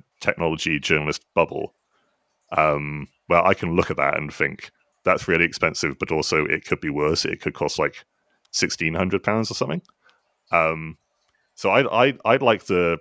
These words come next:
perspective of folks who, well, I,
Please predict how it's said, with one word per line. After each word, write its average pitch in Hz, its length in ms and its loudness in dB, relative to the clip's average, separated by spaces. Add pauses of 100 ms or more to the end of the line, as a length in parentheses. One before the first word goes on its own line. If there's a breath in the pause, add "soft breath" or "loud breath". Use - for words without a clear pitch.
perspective - 640 -4
of 69 540 -8 (720)
folks - 360 0
who, 78 460 -4 (1500)
well, 95 180 6
I, 117 140 2